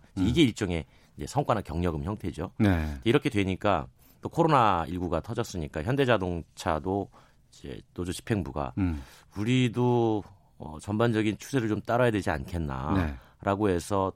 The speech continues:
Speaker 2: 독일이 최근에,
Speaker 1: 음.
Speaker 2: 음, 자동차 산업이 독일도 엄청나게 크기잖아요.
Speaker 1: 네.
Speaker 2: 독일도 그런 위기를 느껴서
Speaker 1: 음.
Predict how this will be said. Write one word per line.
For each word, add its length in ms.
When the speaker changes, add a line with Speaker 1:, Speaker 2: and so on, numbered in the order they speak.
Speaker 2:
독일이 480
최근에, 580
Speaker 1:
음. 300
Speaker 2:
음, 160
자동차 400
산업이 260
독일도 300
엄청나게 420
크기잖아요. 1000
Speaker 1:
네. 240
Speaker 2:
독일도 440
그런 240
위기를 320
느껴서 580
Speaker 1:
음. 340